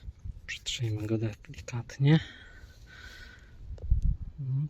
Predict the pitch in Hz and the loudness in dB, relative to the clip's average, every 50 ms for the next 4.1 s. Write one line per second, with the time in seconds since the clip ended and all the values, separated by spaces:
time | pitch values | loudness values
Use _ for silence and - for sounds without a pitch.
0 | - - - - 123 123 - - - - - - - - - - - - - - | -4 -10 -12 -10 -8 -6 -6 -4 -4 -4 -6 -6 -6 -8 -8 -10 -12 -14 -14 -16
1 | - - - - - - - - - - - - - - - - - - - - | -16 -16 -16 -18 -12 -10 -10 -10 -10 -10 -14 -16 -16 -16 -14 -16 -14 -14 -16 -16
2 | - - - - - - 123 - - 120 113 104 107 107 107 113 117 110 107 107 | -16 -18 -20 -10 -8 -8 -8 -4 -2 0 2 2 4 4 4 4 4 2 2 -2
3 | 101 - - - - 117 110 110 110 - - 123 117 120 117 113 117 139 143 - | -4 -8 -12 -10 -8 -6 -6 -6 -6 -6 -4 -2 0 0 0 2 2 0 0 -2
4 | - | -4